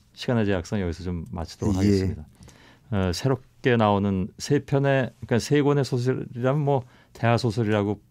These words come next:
Speaker 1: 불러드려도 될 것 같은데
Speaker 2: <laughs> 예.
Speaker 1: 예, 제목도 아직 안 정해진
Speaker 2: 예.
Speaker 1: 책입니다마는,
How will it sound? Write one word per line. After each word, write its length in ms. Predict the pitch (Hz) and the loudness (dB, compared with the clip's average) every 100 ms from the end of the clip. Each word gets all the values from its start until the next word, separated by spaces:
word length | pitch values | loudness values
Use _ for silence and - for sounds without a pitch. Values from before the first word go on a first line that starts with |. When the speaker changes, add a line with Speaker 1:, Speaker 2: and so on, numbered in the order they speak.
| _ | _
Speaker 1:
불러드려도 420 | 107 104 92 95 | -2 -2 0 -6
될 160 | - 92 | -4 -2
것 80 | 101 | 0
같은데 760 | 82 - 151 82 147 139 139 | 0 4 4 6 6 6 4
Speaker 2:
<laughs> 0 | 90 143 - - - 92 | 2 -2 -4 -10 -10 -6
예. 40 | |
Speaker 1:
예, 120 | 87 82 | -4 -2
제목도 420 | - 117 113 120 | 0 0 0 -2
아직 160 | 101 101 | 0 0
안 120 | 90 | 0
정해진 420 | 92 87 82 85 104 | 0 -2 -2 -2 2
Speaker 2:
예. 140 | 104 | 2
Speaker 1:
책입니다마는, 800 | 98 101 92 85 80 85 101 69 | 2 0 -2 -2 -4 -4 -6 -8